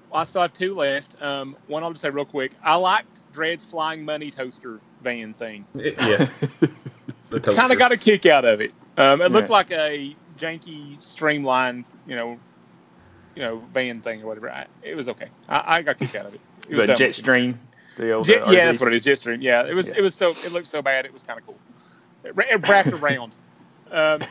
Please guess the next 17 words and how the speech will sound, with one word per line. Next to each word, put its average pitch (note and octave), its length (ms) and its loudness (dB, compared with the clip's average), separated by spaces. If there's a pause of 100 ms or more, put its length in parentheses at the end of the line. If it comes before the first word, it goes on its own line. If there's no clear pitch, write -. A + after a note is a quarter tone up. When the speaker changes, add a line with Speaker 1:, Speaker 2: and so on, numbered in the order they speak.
(140)
Speaker 1:
but G#3 100 2
my, G#3+ 140 4
but G#3 180 -2
my A3 100 0
real A#3 220 0
favorite G3+ 320 -2
dystopian D#3 460 -8
thing D#3 240 -10
is D3+ 160 -10
just D#3 140 -14
the D#3+ 80 -2
setup E3 340 4
of C#3 140 -14
Mega C#3+ 200 -2
City B2 280 -10
One A#2+ 200 -12
itself. A#2 440 -20